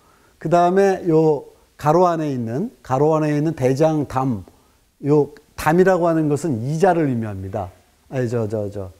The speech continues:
쓸개, 쓸개를 이-, 이-, 의미하고, 위, 방광 이런 것들은 비어 있죠. 그래서 장부라고 하는데, 대개 이제 이, 요런 것들이 그 한방에서는 이 짝을 이룬다고 합니다.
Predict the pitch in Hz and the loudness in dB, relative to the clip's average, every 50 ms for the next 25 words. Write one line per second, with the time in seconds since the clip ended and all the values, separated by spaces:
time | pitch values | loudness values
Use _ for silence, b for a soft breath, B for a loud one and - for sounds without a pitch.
0 | _ - - - 247 247 190 156 113 101 123 208 - - _ _ _ _ - - | _ -10 -4 -2 -2 -2 0 -2 -4 -4 -6 -10 -12 -18 _ _ _ _ -10 -8
1 | 208 208 185 202 190 180 170 156 147 131 - _ 220 175 135 143 - 151 147 156 | -8 -2 0 0 2 2 0 -2 -4 -6 -10 _ -12 -6 -6 -4 -2 0 0 0
2 | 147 139 131 117 104 98 98 127 156 202 240 - b b b b b b - 139 | 0 0 -2 -2 -4 -4 -4 -4 -4 -4 -6 -12 b b b b b b -4 -2
3 | 151 156 147 139 151 190 226 - _ _ - 120 131 151 156 175 175 160 151 156 | 2 2 2 2 0 -2 -4 -8 _ _ -6 -2 0 2 2 2 2 2 0 0
4 | 165 165 160 156 151 - 175 190 190 180 185 - 160 165 190 196 190 170 - - | 0 0 0 -2 -2 0 0 0 0 0 -2 -2 2 4 4 4 4 0 -2 -8
5 | - - 110 80 - - _ _ _ _ b b b b b b b b b b | -10 -10 -10 -10 -12 -16 _ _ _ _ b b b b b b b b b b
6 | b b - 156 151 165 190 185 - 127 139 165 185 208 196 - 156 156 160 160 | b b -2 0 2 2 2 0 0 0 2 4 4 2 0 0 2 2 2 2
7 | 160 165 165 170 180 175 160 151 123 117 113 123 180 - - _ b b b b | 2 -2 -4 -2 0 0 0 0 -2 -2 -4 -4 -6 -8 -12 _ b b b b
8 | b b b b b b - - 110 131 147 196 202 196 196 185 190 202 196 190 | b b b b b b -10 -6 -4 2 2 2 2 2 0 2 4 4 4 2
9 | 160 170 165 160 151 156 165 185 190 185 185 180 185 - 190 196 202 202 190 - | 0 0 0 2 4 4 4 4 4 2 0 -4 -2 -2 0 2 2 0 -2 -2
10 | - 160 156 151 147 160 156 - 240 240 226 240 220 202 175 147 117 139 135 147 | -2 0 2 2 0 0 0 0 0 2 4 2 2 2 0 -2 -2 -2 -2 -2
11 | 170 143 95 90 - - _ _ _ b b b b b b b b b b b | -2 -4 -6 -8 -14 -20 _ _ _ b b b b b b b b b b b
12 | b - 131 - - - 247 214 262 269 320 320 302 285 247 220 196 185 175 190 | b -12 -12 -4 -2 0 0 2 2 4 4 6 6 4 4 2 2 2 2 4
13 | 196 185 180 175 160 151 151 135 113 107 101 98 90 95 85 85 | 4 4 2 2 2 2 0 -4 -4 -4 -6 -8 -8 -8 -10 -10